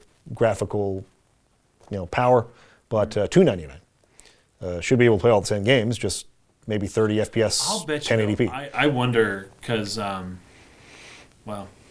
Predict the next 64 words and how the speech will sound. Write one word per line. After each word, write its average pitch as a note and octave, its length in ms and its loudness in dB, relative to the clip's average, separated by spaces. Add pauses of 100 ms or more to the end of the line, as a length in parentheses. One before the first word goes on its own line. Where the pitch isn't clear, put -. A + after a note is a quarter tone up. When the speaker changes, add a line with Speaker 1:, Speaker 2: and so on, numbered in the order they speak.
(1400)
Speaker 1:
I D3+ 60 6
mean, D3+ 80 10
it C#3+ 60 10
would D3 140 10
be B2+ 100 6
weird G#2+ 400 2
if G#2 100 -2
they B2 80 4
had A2+ 140 4
exclusive B2+ 640 2
Xbox A#2+ 420 -2
Series A#2 360 -2
X E3 260 -2
Speaker 2:
It D3+ 60 -4
would F#3+ 180 -4
be, F3+ 140 -4
but D3 120 -10
didn't F3+ 100 -6
Speaker 1:
Plus. D#3+ 180 10
Speaker 2:
they G#3+ 40 0
have A3 80 6 (180)
some - 60 -10
P F3+ 140 0
S F3 120 0
four E3+ 200 0
Pro? D#3+ 460 2
You D3 100 -4
can C#3 140 -6
only C#3 120 -2
play C#3 160 -2
it C3 60 -2
on C3+ 80 2
Speaker 1:
No. F3 140 8
Speaker 2:
the C#3 40 -10
Pro. C3 300 -12
They B2+ 140 -8
didn't? D3+ 280 -8
Speaker 1:
Nope. C#3 680 10
Speaker 2:
No? A2+ 60 -4
Speaker 1:
No, C3+ 180 4
that B2+ 140 8
wa-, C3 140 6
that C3 220 8
was E3+ 140 6
true A3+ 320 6
of D#3+ 460 10
Speaker 2:
Could A#2+ 120 -20
be B2+ 100 -8
wrong. A2 80 -6
Speaker 1:
D D3+ 260 8
S D3+ 340 6
lines. G2+ 520 2
Speaker 2:
Yeah, B3+ 200 -2
'cause D3 220 -10
the D3 100 -6
new D3+ 60 -6
Speaker 1:
They C3 160 6
had, C3+ 140 8
Speaker 2:
three A#2+ 100 4
D C3 140 -6
S A#2 260 -10
could - 140 -8
Speaker 1:
they B2 60 6
had A#2 60 6